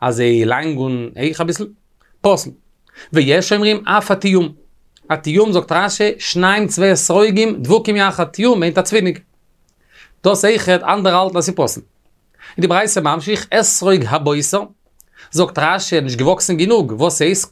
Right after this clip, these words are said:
קטן כפול הלבן. אזוי ווי ווייסער בעבלעך. איז דער מייסטער טייס, וואס דא, ער שיקט, צו פריער דער פלמד אלף, ווינקט זיך. וואס ער קען נישט אן אזא קליינער עשריק, זאל חכם מחשבה זיין.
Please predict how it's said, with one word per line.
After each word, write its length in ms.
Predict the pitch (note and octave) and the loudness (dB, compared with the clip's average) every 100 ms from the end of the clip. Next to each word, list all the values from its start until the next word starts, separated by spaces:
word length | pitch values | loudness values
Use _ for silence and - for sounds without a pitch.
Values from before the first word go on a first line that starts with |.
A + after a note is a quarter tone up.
| - | -2
קטן 380 | G#3+ A3 A#3 A#3 - | 0 0 -2 -4 -2
כפול 640 | F3 D#3 _ - A#3+ B3+ B3 | -2 -2 _ 0 2 2 0
הלבן. 480 | F#3+ F3+ D#3 A#2+ G2 - _ _ _ - | 2 2 2 -2 -8 -12 _ _ _ -2
אזוי 160 | C#3+ | 2
ווי 160 | F#3 D#3+ | 2 2
ווייסער 300 | E3+ F#3 F#3 | 0 -2 -2
בעבלעך. 480 | D#3+ C3 G#2+ - - _ _ _ - | -2 -2 -6 -10 -20 _ _ _ -8
איז 60 | |
דער 80 | A2 | -4
מייסטער 280 | D3+ F#3+ C3+ | -2 -2 -4
טייס, 300 | E3+ G3 - | -2 -2 -2
וואס 120 | C#3 | -4
דא, 100 | A#2+ G3+ F3+ D#3 - | 0 2 2 -2 -6
ער 80 | G2+ | -10
שיקט, 420 | - F3+ - - _ _ | -4 -4 -4 -16 _ _
צו 140 | A#2 | -10
פריער 260 | - C3+ D3 | -6 -2 0
דער 140 | B2+ | -2
פלמד 300 | C3 A2 G#2+ | -4 -4 0
אלף, 400 | G3 D3 B2 - - | 0 -2 -6 -10 -4
ווינקט 220 | B3 B3+ | -4 -2
זיך. 240 | E3+ - _ _ _ _ _ _ - C#3+ | -4 -4 _ _ _ _ _ _ -10 -6
וואס 160 | - | -4
ער 60 | C#3+ | -2
קען 140 | G3 | 0
נישט 120 | G#3 | 0
אן 80 | G3+ | 2
אזא 180 | F3+ F#3 | 2 0
קליינער 340 | F#3 F#3 F3+ | 0 0 2
עשריק, 380 | G#3+ - E3 D#3+ D#3 _ _ _ | 0 0 0 0 -6 _ _ _
זאל 120 | D3+ | -2
חכם 340 | C#3+ B2+ F#3 F3+ | 0 0 2 2
מחשבה 320 | G3+ - G#3 | 0 0 -2
זיין. 220 | C3+ G2+ | -2 -4